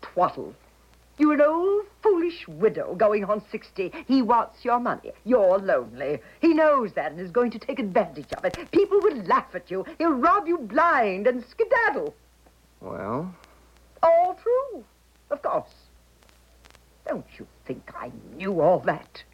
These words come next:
Speaker 1: You said I wasn't stupid, Lawrence.
Speaker 2: You're not, but you behaved stupidly. Everything you said was true. Robert Lewis knew that Father left you a fortune. He planned to marry you. He did.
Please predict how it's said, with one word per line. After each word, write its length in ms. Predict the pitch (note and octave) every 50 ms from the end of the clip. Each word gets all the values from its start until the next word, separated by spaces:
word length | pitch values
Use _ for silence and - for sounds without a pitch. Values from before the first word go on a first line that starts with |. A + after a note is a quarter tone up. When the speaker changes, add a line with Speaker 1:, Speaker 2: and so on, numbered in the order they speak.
| _ _ _ _ _ _ _ _ _ _ _ _ -
Speaker 1:
You 100 | - A3+
said 240 | - - A3+ C4 C4+
I 100 | E3+ D3
wasn't 320 | C#3+ C#3 C3 - D3+ C3+
stupid, 600 | - - - - - - A3 - E3 D#3+ - -
Lawrence. 360 | C#3 A#2+ G#2 A#2 D3 G#3+ D#4+ C#3
Speaker 2:
You're 180 | E3 E3+ F3 E3+
not, 460 | E3+ E3 F3+ G3+ A#3 A3 F3 - -
but 160 | - B2+ -
you 120 | D#3+ D#3 D3+
behaved 580 | C3 D#3+ D#3 D3 E3 G#3+ A#3 A#3+ A3 F3 B2
stupidly. 840 | - - - - - C3+ C3 A#2+ - G#2+ F#2+ - F2 E2 D#2 E2 E2 - _ _ - - - - _ _ _ _ _ _ _ _ -
Everything 320 | - C#3+ D#3+ D3 D3 C3 A2+
you 80 | G#2+
said 200 | G2+ - G#2 G2
was 180 | F#2 F2 F#2 -
true. 480 | - - - D#2+ C#2+ B1+ C2 B1 - - F#2 F#2 - - _ _ _ _ _ _ _ _ _ -
Robert 280 | A#2 B2 C#3 C3 A#2
Lewis 300 | A2+ B2 B2+ B2 A2+ G2+
knew 300 | A2 A#2+ C3 C3+ B2+ A2
that 180 | F#2+ F#2+ F2 -
Father 260 | - G2 F#2 F#2 G2+
left 200 | G#2 G#2 F#2+ -
you 80 | G#2 G#2
a 60 | G2
fortune. 360 | - - A2 G#2+ - - C#3+
He 100 | C3 A#2
planned 460 | A#2 - - - F3 E3 D3+ D3 C#3
to 80 | A#2+ A2+
marry 320 | A2+ A#2+ B2 A2+ G#2 F#2 E2
you. 100 | D#2 E2
He 120 | F#2 F#2+
did. 540 | F#2+ - D3+ D3+ D#3 E3 E3+ F3+ F#3 F#3+